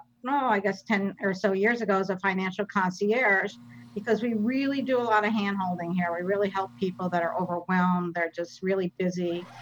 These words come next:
Sometimes it's recently divorced or widowed individuals. Also, that just their partner was doing everything and they just have no clue. They don't know what their passwords are. They don't know how to pay a bill. They're great at swiping credit cards, but they're really disorganized financially.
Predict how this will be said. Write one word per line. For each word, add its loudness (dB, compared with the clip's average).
Sometimes 0
it's -8
recently 0
divorced -2
or 0
widowed 2
individuals. -2
Also, 2
that 2
just -2
their 2
partner 2
was 0
doing 2
everything 0
and 0
they 2
just -6
have 0
no 0
clue. 2
They 0
don't -2
know -2
what -6
their -14
passwords -2
are. 2
They -4
don't -4
know -4
how -4
to -10
pay -4
a -14
bill. 0
They're -2
great 4
at 2
swiping -2
credit -2
cards, 0
but -4
they're 0
really 2
disorganized -6
financially. -6